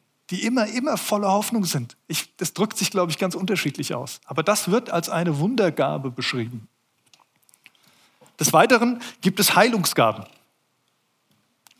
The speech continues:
Und das bezieht sich nach dem Herrn Vieh darauf, dass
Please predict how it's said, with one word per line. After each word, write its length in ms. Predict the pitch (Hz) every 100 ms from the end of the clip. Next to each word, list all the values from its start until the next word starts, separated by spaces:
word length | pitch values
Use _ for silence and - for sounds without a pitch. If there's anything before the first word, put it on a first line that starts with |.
| - -
Und 240 | 156 - 202
das 380 | 160 185 -
bezieht 300 | - 175 226
sich 180 | 233 214
nach 360 | 190 180 175 180
dem 380 | 165 160 190 196
Herrn 240 | 156 156
Vieh 360 | - 202 220 233 - _ - _ -
darauf, 540 | 139 147 151 185 180
dass 340 | - 147 -